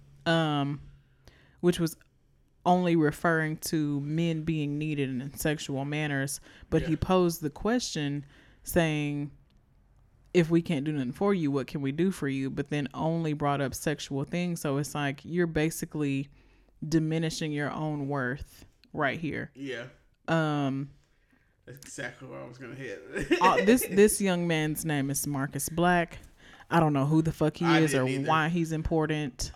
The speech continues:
Speaker 1: um,
Speaker 2: Oh.
Speaker 1: other than the fact he's on Love and Hip Hop.
Speaker 2: I had to do a lot of digging because they said he was a musician and a producer, and I was like, "Where are the receipts?"
Speaker 1: He looked like a has-been with six different baby mamas.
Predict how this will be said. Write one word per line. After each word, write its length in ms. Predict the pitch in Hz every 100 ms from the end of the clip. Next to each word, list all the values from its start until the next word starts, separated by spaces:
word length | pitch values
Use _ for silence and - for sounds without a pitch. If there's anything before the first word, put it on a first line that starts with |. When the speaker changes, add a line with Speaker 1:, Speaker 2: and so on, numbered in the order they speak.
| -
Speaker 1:
um, 300 | 160 147 139
Speaker 2:
Oh. 20 | 147
Speaker 1:
other 220 | 160 160
than 180 | 160 151
the 60 |
fact 260 | - 131 135
he's 240 | 156 143
on 240 | 135 135 139
Love 220 | 135 151
and 80 | 151
Hip 180 | 127
Hop. 240 | - 107 -
Speaker 2:
I 60 |
had 240 | 190 254 -
to 60 | 151
do 320 | 139 139 127 -
a 80 |
lot 260 | 123 123 147
of 160 | 139 143
digging 480 | 143 135 156 175 185 - - -
because 340 | 147 175 139
they 120 | 151
said 320 | 139 165 170
he 80 | 151
was 140 | 156 143
a 60 |
musician 760 | 135 135 139 143 143 - 175 180 - -
and 140 | 147 143
a 20 |
producer, 640 | 143 143 139 156 170 180
and 120 | 135
I 120 | 143 139
was 160 | 135
like, 320 | 131 120 - _ _ _ -
"Where 240 | 127 104 92
are 60 |
the 100 | - 62
receipts?" 600 | - - - - - - _
Speaker 1:
He 180 | - 185
looked 260 | 175 180 202
like 200 | 202 180
a 40 |
has-been 840 | 160 160 160 160 160 151 147 147 139
with 160 | 151
six 260 | - 160 -
different 340 | 156 139 135
baby 240 | 143 139 139
mamas. 600 | 131 131 127 139 -